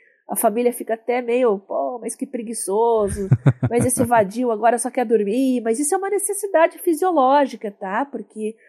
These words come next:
Speaker 1: o cérebro tá em intensa atividade, tá amadurecendo, então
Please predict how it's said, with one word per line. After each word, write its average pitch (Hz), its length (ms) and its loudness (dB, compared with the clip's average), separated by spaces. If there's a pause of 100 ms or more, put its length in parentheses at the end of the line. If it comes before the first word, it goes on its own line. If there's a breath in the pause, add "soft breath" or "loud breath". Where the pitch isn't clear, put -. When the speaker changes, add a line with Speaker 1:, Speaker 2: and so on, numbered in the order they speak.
(240 soft breath)
Speaker 1:
o 226 60 -4
cérebro 233 420 2
tá 233 580 -2
em 190 220 -10
intensa 226 340 -4
atividade, 220 840 2
tá 208 260 -2
amadurecendo, 220 680 -4
então 269 380 -4